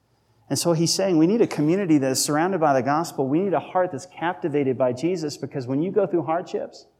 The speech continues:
the things you're trusting in will come to the surface, and the things that you're defending will be revealed, what you hope in. So let me just ask, how are you doing?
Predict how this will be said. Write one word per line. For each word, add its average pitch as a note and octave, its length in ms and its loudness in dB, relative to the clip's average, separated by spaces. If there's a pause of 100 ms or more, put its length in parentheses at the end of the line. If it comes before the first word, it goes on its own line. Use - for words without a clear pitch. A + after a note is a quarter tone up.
(1160)
the C#3 100 -8
things F#3 320 0
you're F#3 80 2
trusting F3+ 460 2
in D#3+ 140 4
will C3 100 0
come C#3+ 220 -2
to B2 60 0
the A2 100 -2
surface, A2 640 -2
and B2+ 100 0
the B2 60 0
things E3 380 2
that C#3+ 120 0
you're C3 120 0
defending A2+ 840 -2 (440)
will A#2 80 -4
be A2 180 -2
revealed, F#2 500 -2
what B2+ 220 2
you C3 140 0
hope A#2+ 340 -6
in. E2+ 240 -10 (160)
So - 180 -4
let C#3 140 2
me E3+ 80 2
just D#3 240 -2
ask, C3 340 -4
how C#3 220 -4
are C3+ 60 -2
you A#2+ 120 -2
doing? F#2 440 -8